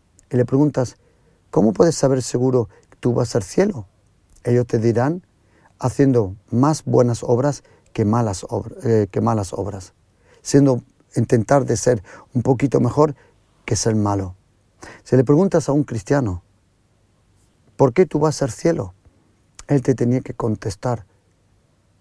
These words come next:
"Simplemente por la gracia de Dios". ¿Qué es la gracia de Dios? Mirad, queridos, cuando uno lee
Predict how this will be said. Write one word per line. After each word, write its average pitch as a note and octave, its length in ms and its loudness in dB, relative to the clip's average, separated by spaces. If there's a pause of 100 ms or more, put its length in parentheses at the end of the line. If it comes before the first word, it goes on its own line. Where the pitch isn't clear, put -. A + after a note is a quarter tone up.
(140)
"Simplemente B2 880 -2
por A2 240 -6
la G2 160 -4
gracia A2+ 580 -6 (420)
de G2+ 100 -6
Dios". F#2+ 420 -6 (920)
¿Qué - 120 6
es B3 180 2
la C3+ 120 0
gracia B2 380 -2
de G#2 100 -4
Dios? F#2 400 -10 (260)
Mirad, A#2+ 220 -2
queridos, G2+ 500 -4 (1500)
cuando E3 220 4
uno B3+ 180 4
lee F3+ 320 0